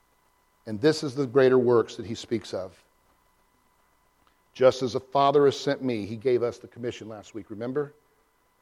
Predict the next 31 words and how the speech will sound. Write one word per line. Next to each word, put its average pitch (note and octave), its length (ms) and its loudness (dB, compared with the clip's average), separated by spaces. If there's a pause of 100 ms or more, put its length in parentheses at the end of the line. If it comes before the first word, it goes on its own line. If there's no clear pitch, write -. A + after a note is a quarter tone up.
(160)
"So C#3 340 6
I C3+ 140 6
am B2+ 100 -2
sending C3 480 -2
you." A2+ 400 -4 (1080)
The B2+ 160 0 (760)
"just D3+ 340 2
as C#3+ 260 4
so" D3 640 4 (140)
clause D#3+ 600 -4 (320)
begs, D3 480 2
well, C#3+ 320 4 (100)
how D#3 280 4
did F#3+ 380 -2
you C3+ 140 -6
send A2+ 420 -8
Christ? A2 360 -6 (180)
He A#3 100 -8
sent A2 300 -12
him B2 140 -8
as C#3+ 120 -6
a E3+ 60 -6
temple. A3+ 460 -4 (280)
The C3 80 -6
Word A#2+ 300 -2
becomes - 300 -14
flesh A2 320 -12
and D3+ 100 -16
templed C3+ 220 -12
among F#3+ 260 -6
us. - 300 -16